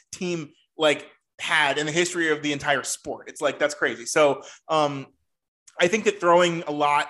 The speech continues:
of different looks and, and, and differentiation strategy-wise at, at Bryce Young is really gonna be Georgia's main focus. And then on the Alabama side,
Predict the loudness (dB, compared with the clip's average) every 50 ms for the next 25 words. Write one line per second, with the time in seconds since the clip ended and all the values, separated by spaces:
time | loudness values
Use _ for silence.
0 | -6 -10 -10 -10 -8 -4 -4 -4 -4 -4 -6 -10 -10 -6 -2 -2 0 0 -2 -4
1 | -6 -6 -6 -8 -8 -6 -6 -8 -8 -8 -8 -8 -4 -2 -4 -2 -2 -2 -2 -2
2 | -2 -4 -4 -4 -2 -2 -2 -2 -4 -4 -6 -8 -10 -14 -20 _ -8 -2 2 4
3 | 4 2 2 0 -2 -2 -2 0 2 2 4 2 2 0 -2 -6 -6 -4 -4 -4
4 | -4 -2 -4 -4 -4 -4 -4 -4 -4 -4 -6 -6 -8 -8 -8 -8 -8 -8 -10 -14
5 | -14 -12 -10 -10 -10 -10 -10 -12 -12 -12 -10 -10 -10 -10 -10 -12 -8 -4 0 0
6 | 2 2 2 4 4 6 6 4 4 4 2 2 2 2 0 -2 -4 -6 -6 -4
7 | -4 -4 -4 -6 -8